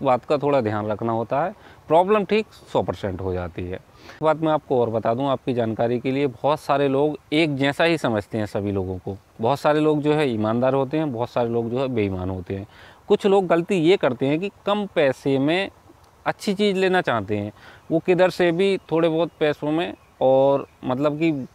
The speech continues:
कोई भी चीज़ उठा लेते हैं, ले लेते हैं, उसको उससे फ़ायदा नहीं मिलता है, वो सोचते हैं, "मैं लुट गया।" तो सभी लोग ऐसे ही होंगे, मगर ऐसा बिल्कुल भी नहीं है।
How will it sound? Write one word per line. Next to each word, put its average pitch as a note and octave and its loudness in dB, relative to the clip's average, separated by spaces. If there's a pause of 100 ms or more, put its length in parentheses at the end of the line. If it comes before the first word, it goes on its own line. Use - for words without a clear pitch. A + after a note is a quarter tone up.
कोई D3+ 4
भी E3+ 4
चीज़ E3 0
उठा C3+ 0
लेते C#3 0
हैं, F#3+ 0
ले C3 0
लेते C#3+ 0
हैं, F3+ -2
उसको C#3 -2
उससे - -2
फ़ायदा B2+ 2
नहीं A#2+ 0
मिलता D3 0
है, E3+ -2 (280)
वो F3 2
सोचते F3 0
हैं, F3+ 2
"मैं F3+ 0
लुट E3+ 2
गया।" G#2 0 (200)
तो D#3 0 (240)
सभी F3+ 2
लोग F3 2 (100)
ऐसे D3 2
ही F3 6
होंगे, G2+ 0 (420)
मगर B2 2
ऐसा B2 0
बिल्कुल A2+ -2
भी A2 2
नहीं G2+ -4
है। F2+ -12